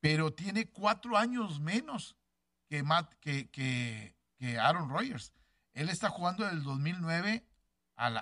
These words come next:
a la, a la fecha. Eh, entonces, la verdad, lo que ha hecho Matthew Stafford tirando la pelota ha sido algo espectacular y lo que le queda todavía porque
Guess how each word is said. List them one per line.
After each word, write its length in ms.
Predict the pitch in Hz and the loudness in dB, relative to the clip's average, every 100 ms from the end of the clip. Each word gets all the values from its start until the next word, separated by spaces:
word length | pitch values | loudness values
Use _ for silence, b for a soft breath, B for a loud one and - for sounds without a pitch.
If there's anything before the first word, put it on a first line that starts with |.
| - | -2
a 140 | 117 | -2
la, 580 | 117 104 104 98 92 - | 0 0 -2 -6 -10 -10
a 120 | - 104 | -4 -4
la 120 | 101 | 0
fecha. 440 | 208 220 - 117 - _ _ _ _ _ _ _ _ _ _ - | 0 0 0 -6 -10 _ _ _ _ _ _ _ _ _ _ -4
Eh, 380 | 139 143 139 - _ _ | -2 -2 -4 -12 _ _
entonces, 460 | _ - 170 165 - _ _ _ _ | _ -6 -4 -4 -6 _ _ _ _
la 180 | 147 147 | 4 4
verdad, 460 | 147 143 190 247 - | 6 6 6 6 0
lo 220 | 160 151 | -4 -4
que 120 | 160 | 0
ha 80 | 208 | 0
hecho 220 | 220 254 | 0 -2
Matthew 340 | 202 208 202 233 | -2 -2 -2 -10
Stafford 540 | - 170 175 - 135 | 0 2 2 0 -10
tirando 360 | - 131 180 208 | -6 -2 -2 -2
la 160 | 147 | -4
pelota 520 | 123 123 151 196 262 - _ _ _ _ - | -4 -6 -2 -2 -2 -6 _ _ _ _ -4
ha 100 | 143 | -2
sido 400 | - 175 196 175 | -2 -2 0 0
algo 400 | 175 196 175 b b b b _ - | 0 -2 -6 b b b b _ -6
espectacular 1500 | 151 151 135 - - 143 - - 123 - 123 135 202 208 - _ | -2 -2 -2 -6 -4 -4 -2 -4 -4 -4 2 6 6 4 -8 _
y 280 | - 131 135 | -6 -4 -2
lo 320 | 135 127 113 | -2 -4 -6
que 180 | - 131 | -6 -4
le 180 | 131 123 | -4 -4
queda 320 | - 180 214 | -2 -2 -2
todavía 480 | - 233 208 196 226 | -2 -2 0 -2 -4
porque 520 | 233 220 - 165 123 | -4 -8 -2 0 0